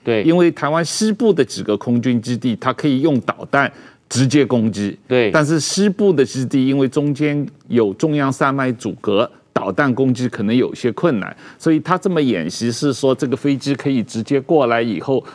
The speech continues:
Speaker 2: 直接进攻花莲和台东的基地啊。
Speaker 1: 对。
Speaker 2: 整个目的是说，整个希望第一击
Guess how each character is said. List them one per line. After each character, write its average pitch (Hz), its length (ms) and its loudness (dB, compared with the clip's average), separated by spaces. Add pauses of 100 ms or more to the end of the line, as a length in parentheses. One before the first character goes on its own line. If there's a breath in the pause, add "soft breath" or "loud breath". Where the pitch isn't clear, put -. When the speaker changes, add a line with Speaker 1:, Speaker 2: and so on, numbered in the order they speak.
(140 loud breath)
Speaker 2:
直 143 180 -2
接 160 220 0
进 147 260 -2
攻 117 200 -2
花 120 260 0
莲 107 240 0
和 104 200 -4
台 98 220 -4
东 120 280 2
的 107 100 2
基 107 240 -6
地 104 220 -2
啊。 - 120 -4
Speaker 1:
对。 110 280 2
Speaker 2:
整 127 180 4
个 151 100 4
目 196 180 4
的 165 200 0
是 143 200 -2
说， 143 280 2 (440 loud breath)
整 156 200 -2
个 147 160 4
希 - 240 -2
望 165 220 2
第 214 340 -2
一 208 60 2
击 147 340 -2